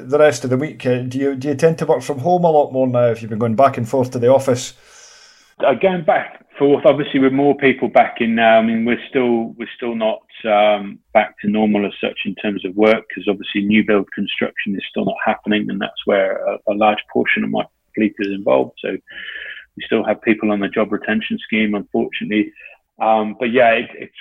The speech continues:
Speaker 2: for us, it's about controlling numbers in the office, because obviously when we built our main office, which you visited, uh, a few months ago, uh, we didn't have in mind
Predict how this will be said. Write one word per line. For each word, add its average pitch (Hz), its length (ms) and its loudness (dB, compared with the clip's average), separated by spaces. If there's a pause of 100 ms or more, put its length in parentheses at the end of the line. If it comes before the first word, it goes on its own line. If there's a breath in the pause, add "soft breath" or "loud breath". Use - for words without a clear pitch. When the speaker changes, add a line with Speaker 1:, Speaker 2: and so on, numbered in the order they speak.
Speaker 2:
for 135 120 0
us, 139 200 2
it's 117 260 -6
about 110 400 0
controlling 113 540 2
numbers 104 320 -2
in 101 100 -4
the 101 140 0
office, 143 300 0 (100)
because - 180 -10
obviously 101 380 -4
when 98 140 -4
we 98 160 -6
built 104 260 0 (200)
our 98 160 0
main 104 220 -2
office, - 300 -6
which - 160 -14
you 104 120 2
visited, 101 520 -2 (240)
uh, 98 180 2 (120)
a - 140 -6
few 104 140 -2
months 110 300 -2
ago, 101 280 0 (600 loud breath)
uh, 98 280 2
we 104 120 -2
didn't 120 180 -2
have 107 300 -4
in 101 120 -4
mind 98 300 -4